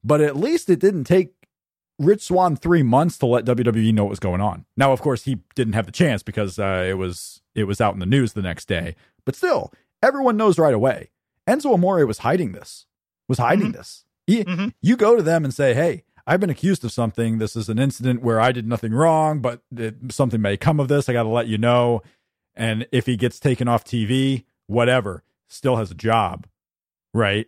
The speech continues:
Speaker 1: And then, and then of course,
Speaker 2: In
Speaker 1: if
Speaker 2: your
Speaker 1: there's
Speaker 2: opinion,
Speaker 1: a result.
Speaker 2: in your opinion, you are, you, that, that,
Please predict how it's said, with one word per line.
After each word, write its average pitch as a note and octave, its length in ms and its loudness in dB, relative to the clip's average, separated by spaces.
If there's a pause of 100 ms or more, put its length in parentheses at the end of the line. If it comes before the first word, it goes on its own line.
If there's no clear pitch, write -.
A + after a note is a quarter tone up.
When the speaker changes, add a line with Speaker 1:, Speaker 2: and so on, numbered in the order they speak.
Speaker 1:
And B2 160 0
then, C3 220 0
and D3 200 0
then F#3 160 2
of D#3+ 160 -4
course, C#3 240 0
Speaker 2:
In A#3 80 0
Speaker 1:
if A#3+ 60 2
Speaker 2:
your A#3 80 2
Speaker 1:
there's G#3 160 2
Speaker 2:
opinion, C3+ 140 0
Speaker 1:
a B2+ 40 2
result. A#2 380 -2
Speaker 2:
in A3+ 160 -4
your A3 180 0
opinion, G#3+ 480 -4
you A3 240 -4
are, E3 260 0
you, F#3+ 320 -10
that, F#3+ 280 -4
that, G#3+ 240 -2